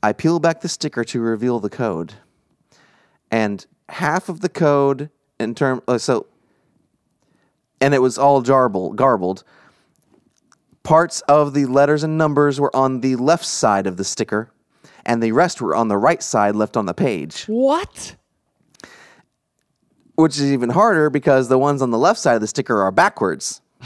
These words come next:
Speaker 1: So I had to take a,
Speaker 2: <laughs>
Speaker 1: I had to take a picture of it,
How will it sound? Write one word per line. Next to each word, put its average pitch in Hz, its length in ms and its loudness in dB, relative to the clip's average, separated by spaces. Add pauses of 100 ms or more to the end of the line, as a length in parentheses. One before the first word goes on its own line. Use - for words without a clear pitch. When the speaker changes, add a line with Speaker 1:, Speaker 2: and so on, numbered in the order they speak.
(460)
Speaker 1:
So 170 160 6
I 139 80 4
had 143 180 4
to 147 100 2
take 120 120 -2
a, 196 40 4
Speaker 2:
<laughs> 170 320 0
Speaker 1:
I - 40 -8
had 202 80 -2
to 143 80 0
take 131 160 0
a 113 40 -2
picture 208 420 0
of 117 120 2
it, 110 220 -4